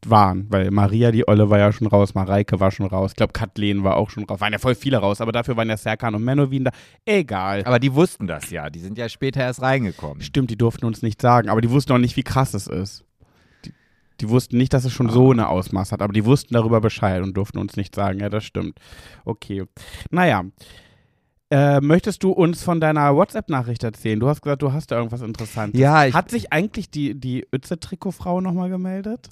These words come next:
Speaker 2: Ja, die hat sich tatsächlich auch gemeldet.
Speaker 1: <laughs> Ja.
Speaker 2: Ja, warte, ich, äh, hab jetzt, äh
Speaker 1: <laughs> Ich komm da bis heute nicht. Ich hab die Folge letztens im Auto gehört und musste schon wieder so lachen, weil ich dachte, <laughs> ich verstehe das bis heute nicht, dieses Trikot oder dieses T-Shirt.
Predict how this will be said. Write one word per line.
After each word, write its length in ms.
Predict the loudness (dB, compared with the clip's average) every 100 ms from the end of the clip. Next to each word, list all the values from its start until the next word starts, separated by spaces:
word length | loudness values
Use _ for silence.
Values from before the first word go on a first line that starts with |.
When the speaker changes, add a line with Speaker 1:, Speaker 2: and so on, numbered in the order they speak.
| 0
Speaker 2:
Ja, 200 | 2 2
die 120 | 0
hat 100 | -4
sich 140 | -8 -2
tatsächlich 640 | 0 0 -4 -6 -10 -8
auch 180 | -8 -8
gemeldet. 340 | -10 -8 -6
Speaker 1:
<laughs> 100 | -4
Ja. 140 | -4
Speaker 2:
Ja, 280 | -6 -8 -10 -10
warte, 220 | -12 -12
ich, 160 | -10
äh, 140 | -8 -6
hab 220 | -4 -2
jetzt, 160 | -2 -2
äh 40 | -6 -6 -10
Speaker 1:
<laughs> 240 | -10 -12 -12
Ich 100 | -8
komm 180 | -6 -4
da 80 | -6
bis 180 | -4
heute 220 | -2 -2 -2
nicht. 140 | -4 -6 -10 -2
Ich 80 | 0
hab 120 | 0
die 80 | 2
Folge 280 | 4 4 4
letztens 360 | 0 0 -6
im 80 | -2
Auto 280 | 2 2 2
gehört 380 | 4 6 6 4
und 60 |
musste 240 | 0 -2 -6
schon 160 | -4
wieder 180 | 0 0
so 220 | 2 4 4
lachen, 380 | 2 -2 0
weil 120 | 2 2
ich 60 |
dachte, 480 | 2 -2 4 4 4 0 -20
<laughs> 240 | -20 -20 -8
ich 120 | -2
verstehe 640 | 0 -2 -4 0 2 2
das 160 | 0 -6
bis 260 | -8 -2 2
heute 260 | 2 0
nicht, 320 | -6 -8 -10 _ _ _ _
dieses 220 | -2 -2 -2
Trikot 520 | -6 -4 -4 -4 -4
oder 180 | 0 0
dieses 180 | -2 -6
T-Shirt. 600 | -6 -4 -4 -4 -4